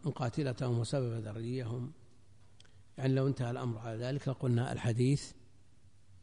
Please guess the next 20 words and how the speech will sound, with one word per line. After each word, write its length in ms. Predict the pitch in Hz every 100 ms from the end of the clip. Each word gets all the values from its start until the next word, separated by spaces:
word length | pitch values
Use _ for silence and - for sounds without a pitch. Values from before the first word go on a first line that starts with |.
| - - - - 175
مرسل. 360 | 180 - - - - - - - - - - - - - - - - - - - - - -
عن 60 | 127
نافع 400 | 123 147 147 143
رضي 220 | 131 127
الله 260 | 131 147 123
عنه 200 | 135 131
أغ-، 320 | 127 127 131
قال: 400 | - 139 143 156
"أغار 540 | 151 135 160 143 135
رسول 320 | 123 - 147 127
الله 300 | 120 139 120
صلى 200 | - 117
الله 400 | 113 131 113 110
عليه 200 | 110 110
وسلم 640 | 107 139 143 175 185 185 - - - -
على 220 | 127 127
بني 220 | 123 127
المصطلق 500 | 120 113 - 139 131
وهم 260 | 123 120 117
غارون، 800 | 123 123 117 117 143 151 175